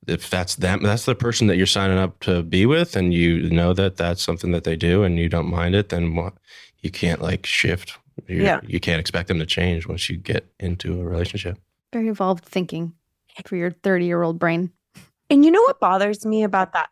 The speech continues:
Speaker 2: whole terminology is the thirst trap stigma that goes to it. Because why aren't people just allowed to put pictures where they feel beautiful or cute or sexy or whatever it is, and it not be some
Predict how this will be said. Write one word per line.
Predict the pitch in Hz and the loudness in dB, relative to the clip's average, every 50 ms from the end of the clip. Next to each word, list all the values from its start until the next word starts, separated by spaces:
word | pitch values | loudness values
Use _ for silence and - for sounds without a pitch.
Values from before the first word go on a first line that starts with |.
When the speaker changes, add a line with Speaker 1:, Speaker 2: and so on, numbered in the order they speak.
| _ _ _ - - | _ _ _ -20 -8
Speaker 2:
whole | - - 202 190 190 | -2 2 4 4 4
terminology | 185 - - 185 185 180 180 170 160 151 147 151 160 175 175 - 220 226 233 254 277 269 _ _ _ _ _ _ _ _ _ _ _ _ _ - | 2 0 0 2 4 4 6 6 6 4 4 4 2 0 0 0 0 2 2 2 0 -4 _ _ _ _ _ _ _ _ _ _ _ _ _ 2
is | 214 214 196 180 175 - - - - _ _ _ - | 2 2 2 0 -2 -8 -10 -12 -16 _ _ _ -4
the | - 202 185 _ _ _ - | -2 -2 -2 _ _ _ 0
thirst | 202 190 196 208 - - - - - | 0 0 0 0 -4 -6 -8 -8 -10
trap | - - 202 190 175 165 - - _ _ _ _ _ _ _ _ _ _ _ _ | -6 -2 0 0 0 0 -4 -8 _ _ _ _ _ _ _ _ _ _ _ _
stigma | - - - - - 214 202 180 160 147 139 | -8 -8 -6 -2 0 0 2 2 2 0 0
that | - 143 | -2 -2
goes | - - - - - - | -4 -4 -4 -4 -6 -6
to | - - | -6 -4
it. | - - - - _ - - - | -4 -4 -6 -8 _ -10 -4 -2
Because | - 202 - 196 196 185 - | 0 0 2 0 0 0 2
why | 190 196 196 208 220 | 2 2 2 2 2
aren't | 233 233 226 214 - _ _ _ - | 2 2 0 0 -2 _ _ _ -8
people | - 208 190 - 196 | -6 -4 -2 0 0
just | 180 - 196 185 - | 0 0 -2 -2 0
allowed | 196 185 170 170 180 170 | 0 0 0 0 -2 -4
to | - - | -8 -10
put | - 175 185 - - | -6 -6 -6 -6 -4
pictures | 175 170 - - 190 175 - 175 | -6 -6 -4 -2 -2 -2 0 0
where | 175 170 | 0 2
they | 165 170 160 | 2 2 0
feel | - - 180 165 156 | 0 0 -2 -2 -2
beautiful | - - 175 180 170 170 - 180 175 | -2 0 0 0 0 -2 -2 0 2
or | 170 170 165 156 147 143 - - | 2 2 2 0 -2 -4 -8 -8
cute | - - 190 175 170 165 160 | -4 0 0 0 0 0 -2
or | 147 | -4
sexy | 147 - - 185 180 - - - 196 175 | -4 -4 -2 -4 -4 -4 -4 -2 0 0
or | 165 | 2
whatever | 156 165 170 185 214 214 196 196 | 2 2 2 2 2 2 0 0
it | 180 170 | 0 0
is, | 165 165 160 - _ - - - - _ _ _ - | -2 -4 -4 -10 _ -20 -20 -20 -20 _ _ _ -4
and | 226 220 226 | -2 0 -2
it | - - - | -2 -2 -2
not | 185 190 190 190 196 - - - 170 | 0 2 2 2 2 0 -2 -6 -6
be | 190 190 180 170 165 | -2 0 0 0 0
some | 170 - - 175 170 156 | 0 -2 -2 -2 -2 -4